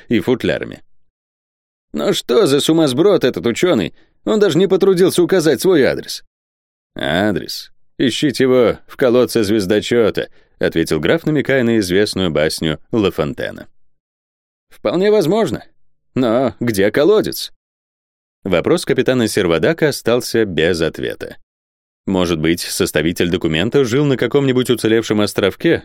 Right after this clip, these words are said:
который пока еще не попадался Добрыне. А может быть, на борту другого корабля, тоже совершавшего плавание по Новому Средиземному морю. Но кто мог это знать?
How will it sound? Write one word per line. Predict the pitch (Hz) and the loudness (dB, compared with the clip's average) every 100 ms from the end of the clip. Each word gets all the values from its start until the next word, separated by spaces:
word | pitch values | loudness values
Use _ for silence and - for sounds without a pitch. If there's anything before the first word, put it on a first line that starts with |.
| - | -4
который | 151 139 120 | -2 0 0
пока | 110 131 | 0 0
еще | 98 85 110 | 0 0 0
не | 120 | 0
попадался | 151 160 113 85 - 95 | 0 0 0 0 -2 0
Добрыне. | 107 76 60 - - _ _ _ _ _ _ - | 0 -2 -8 -14 -20 _ _ _ _ _ _ -8
А | 80 | -4
может | 76 151 | 0 -2
быть, | 165 196 | -2 -2
на | 143 147 | 0 2
борту | 139 131 180 | 0 0 0
другого | 131 135 131 160 | 2 2 2 2
корабля, | 135 123 107 92 95 170 - - - _ | 2 2 2 2 2 0 -4 -16 -20 _
тоже | - 196 113 127 | 0 2 4 2
совершавшего | - 165 165 147 110 139 | 0 0 0 0 0 0
плавание | 143 139 107 98 98 | 0 2 2 2 0
по | 135 | 0
Новому | 127 101 104 107 | 0 0 0 0
Средиземному | 123 123 127 110 87 90 123 | -2 0 0 0 0 0 0
морю. | 101 62 - - - - _ _ _ _ _ _ | -2 -4 -10 -16 -20 -20 _ _ _ _ _ _
Но | 90 80 85 107 123 131 | -6 -2 0 0 0 -4
кто | - 107 139 151 | -4 0 2 2
мог | 107 127 117 | 2 2 0
это | 117 107 | 0 0
знать? | 87 80 87 92 - - - | 0 -2 -2 -2 -6 -12 -16